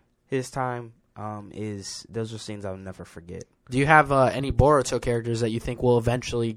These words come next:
Speaker 2: get into these lists?
Speaker 1: The dude who showed up in the beginning, who I
Speaker 2: Kawaki?
Speaker 1: think is Kawaki, yeah. That's what I think it is.
Speaker 2: No, you think he's Iwabe.
Speaker 1: Iwabe, yeah,
Speaker 2: I
Speaker 1: yeah.
Speaker 2: actually read something. I, I've, I've been meaning to tell you. I read something this weekend that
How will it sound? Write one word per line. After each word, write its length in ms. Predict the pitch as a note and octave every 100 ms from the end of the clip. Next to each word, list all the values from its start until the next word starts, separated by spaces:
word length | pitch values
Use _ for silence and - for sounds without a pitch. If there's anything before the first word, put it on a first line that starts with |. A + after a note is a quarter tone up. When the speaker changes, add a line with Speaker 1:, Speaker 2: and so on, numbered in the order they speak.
| -
Speaker 2:
get 120 | A#2+
into 160 | A#2 A2+
these 180 | A2 A2+
lists? 540 | A2 G2 - - - _ _ -
Speaker 1:
The 140 | A#2+ A2+
dude 280 | A#2 B2
who 80 | A#2+
showed 260 | A2 A#2+ A2+
up 100 | A2
in 60 | G2+
the 60 |
beginning, 480 | F#2+ G2 A2 A#2+ G2+
who 120 | G#2
I 20 | G2+
Speaker 2:
Kawaki? 280 | A2+ G#2+ A2
Speaker 1:
think 100 | G#2
is 120 | A2+
Kawaki, 520 | - F#2+ G2+ - G2 -
yeah. 220 | F#2 F#2+ - _ _ _
That's 200 | - G#2
what 80 | A2
I 20 |
think 220 | G2 F#2+ F#2
it 80 |
is. 400 | F#2+ G2 F#2+ - _ _ -
Speaker 2:
No, 140 | B2
you 140 | A#2+
think 160 | A#2+ A#2+
he's 140 | A2 G2+
Iwabe. 460 | G2+ A2 G2 E2 - _ _ -
Speaker 1:
Iwabe, 320 | G#2+ G2+ F#2+
yeah, 60 | F2 F#2+ G2
Speaker 2:
I 40 | C#3+
Speaker 1:
yeah. 60 |
Speaker 2:
actually 220 | D3+ D#3+
read 200 | B2+ D3 -
something. 320 | B2+ B2 G#2
I, 60 | B2 B2+
I've, 220 | - A#2 G#2+
I've 100 | A#2+
been 80 | A#2+
meaning 240 | B2 B2 A2+
to 40 |
tell 140 | C3
you. 100 | B2
I 40 | G#2+
read 180 | A#2+ B2
something 280 | B2 B2+
this 140 | A#2 G#2+
weekend 320 | A#2+ C3+ B2+
that 220 | A#2 -